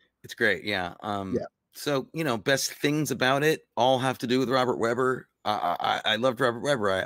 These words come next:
Speaker 1: I think he's fantastic.
Speaker 2: Yeah.
Speaker 1: Did you ever see Bring Me the Head of Alfredo Garcia?
Speaker 2: Uh, no.
Speaker 1: Well, we could do that movie on this show, and he's in that, and that's great.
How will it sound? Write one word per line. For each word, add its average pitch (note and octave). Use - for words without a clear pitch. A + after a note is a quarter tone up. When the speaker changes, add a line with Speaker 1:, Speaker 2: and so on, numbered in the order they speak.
Speaker 1:
I G2
think A2+
he's A2
fantastic. C3
Speaker 2:
Yeah. G#2
Speaker 1:
Did C3
you E3+
ever E3+
see D3
Bring C#3+
Me C#3
the A#2+
Head B2+
of A#2
Alfredo A2
Garcia? G2+
Speaker 2:
Uh, B2
no. B2+
Speaker 1:
Well, F#2+
we G2+
could F#2+
do G2+
that G2
movie E2
on D#2
this D2
show, D#2
and D2+
he's F#2
in D#2
that, D#2+
and D#2
that's E2
great. E2